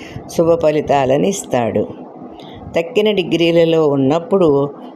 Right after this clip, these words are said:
అశుభ ఫలితాలనిచ్చే అవకాశం ఎక్కువ. ఈ విధంగా మహాదశలో అంతర్దశ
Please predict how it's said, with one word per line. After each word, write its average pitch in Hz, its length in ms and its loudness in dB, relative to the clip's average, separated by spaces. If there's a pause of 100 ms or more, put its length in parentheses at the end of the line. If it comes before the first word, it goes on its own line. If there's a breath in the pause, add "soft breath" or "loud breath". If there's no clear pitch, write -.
(100 loud breath)
అశుభ 175 300 2
ఫలితాలనిచ్చే 156 1000 2
అవకాశం 123 720 2
ఎక్కువ. 117 500 2 (840 loud breath)
ఈ 180 140 4
విధంగా 151 540 2
మహాదశలో 143 960 0 (440 loud breath)
అంతర్దశ 160 720 0